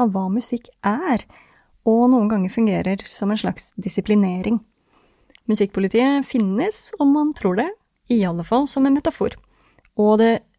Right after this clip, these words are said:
eksisterer i alle musikalske sjangre, og kan sies å være en del av den sosiale kraften som sørger for at musikk konserveres, forvaltes og utvikler seg. Men, eh, dersom musikkpolitiet føles mer ut som en musikkmafia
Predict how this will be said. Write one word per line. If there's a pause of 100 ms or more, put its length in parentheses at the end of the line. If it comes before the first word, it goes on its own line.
(140)
eksisterer (100)
i (100)
alle
musikalske
sjangre, (220)
og
kan
sies
å
være
en
del
av
den
sosiale
kraften (340)
som
sørger
for
at
musikk
konserveres, (340)
forvaltes (340)
og
utvikler
seg. (720)
Men,
eh,
dersom
musikkpolitiet
føles
mer
ut
som
en
musikkmafia